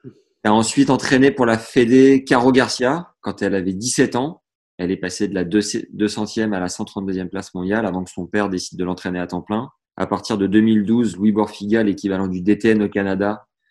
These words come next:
t'appelle pour te proposer un projet avec Vasek, Vasek Pospisil.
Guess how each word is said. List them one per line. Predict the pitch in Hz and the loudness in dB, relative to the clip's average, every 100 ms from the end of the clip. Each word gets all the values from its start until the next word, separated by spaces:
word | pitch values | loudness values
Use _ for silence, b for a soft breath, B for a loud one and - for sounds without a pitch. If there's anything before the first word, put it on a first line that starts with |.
| _ _ - | _ _ -6
t'appelle | 95 - 110 107 | -2 2 2 0
pour | 92 | -4
te | 92 | -8
proposer | - 104 101 98 | -8 -2 0 0
un | 95 | -2
projet | - 104 101 107 | -2 -2 2 0
avec | 87 | 0
Vasek, | 101 101 110 - - | -2 -2 -6 -8 -6
Vasek | 104 107 110 | -2 0 -2
Pospisil. | 107 - 98 107 131 | -8 -6 -2 0 -2